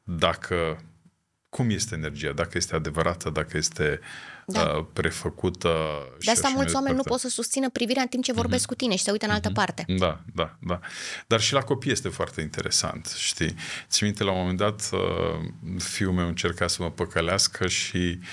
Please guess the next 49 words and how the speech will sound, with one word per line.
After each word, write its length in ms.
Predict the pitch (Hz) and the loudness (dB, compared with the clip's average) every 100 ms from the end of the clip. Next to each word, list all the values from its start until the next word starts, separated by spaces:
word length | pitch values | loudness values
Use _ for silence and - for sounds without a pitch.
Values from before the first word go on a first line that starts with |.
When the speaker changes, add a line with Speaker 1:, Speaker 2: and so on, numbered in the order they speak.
| - - - - 87 | -12 -14 -16 -8 -2
Speaker 1:
i-am 100 | 90 | 0
spus 380 | - - 95 | 0 0 0
că 420 | - - 98 98 92 95 | 0 2 2 2 0 -2
nu 180 | 101 123 | 0 2
e 20 | |
adevărat 420 | 101 67 64 65 | 0 -2 -4 -4
ceea 200 | - 73 | -2 -2
ce 180 | 73 - | -2 -2
spune. 580 | 69 - 78 71 92 110 110 - - - - - | -4 -6 -6 0 0 0 -6 -14 -14 -14 -16 -6
Și 160 | - | 0
la 60 | 98 | 2
un 60 | 92 | 2
moment 180 | 87 87 | 2 2
dat 80 | |
zice: 140 | 90 101 | 2 0
"Ok, 60 | - | 0
și 240 | 85 - | 0 0
de 120 | 90 | 0
unde 260 | 92 82 - | 0 0 -2
știi?" 200 | - - | -4 -6
Păi 200 | - 92 | -4 -2
zic: 220 | 107 110 | -2 -2
"Ți 140 | - | 0
se 160 | 113 113 | 0 2
vede 240 | 113 117 | 0 0
în 120 | 117 117 | 2 2
ochi." 120 | 90 | 0
Și 100 | - | 0
s-a 100 | 92 | 0
dus 180 | 90 - | 0 0
la 100 | 92 | 0
oglindă, 380 | 92 87 80 73 | 2 0 0 0
s-a 140 | - | 2
uitat 280 | 82 104 87 | 2 2 2
în 140 | 208 | 2
ochi. 260 | 90 226 247 | 2 0 0
Speaker 2:
<laughs> 100 | - | 0
Speaker 1:
Unde 160 | - - | 2 4
Speaker 2:
Ce 60 | |
Speaker 1:
se 180 | 208 - | 4 4
vede? 200 | - - | 4 2
Speaker 2:
drăguț! 220 | - 262 | 4 2
Speaker 1:
Cum 160 | 123 110 | 2 2
se 180 | - 80 | 2 0
vede? 340 | 76 71 69 | 0 -2 0
Speaker 2:
Mhm. 220 | 262 - 254 247 381 - - | -2 0 0 2 0 -4 0
Speaker 1:
Uh, 460 | 92 90 85 - 95 85 | 2 2 0 -4 -8 0
dar, 240 | 95 92 90 | 2 2 2
uh, 580 | 87 85 82 80 80 | 0 0 0 0 -4